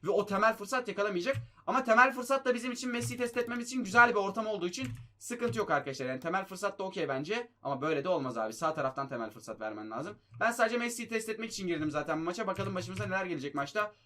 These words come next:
Hakan Çalhanoğlu. Henry üstten bir ara pası abi Messi'ye.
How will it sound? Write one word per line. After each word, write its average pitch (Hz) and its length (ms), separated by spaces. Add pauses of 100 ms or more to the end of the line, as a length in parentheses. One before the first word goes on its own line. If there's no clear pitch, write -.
Hakan 185 280
Çalhanoğlu. 214 720 (360)
Henry 202 300
üstten 233 340
bir 226 40
ara 226 140
pası 196 220
abi 165 120
Messi'ye. 196 560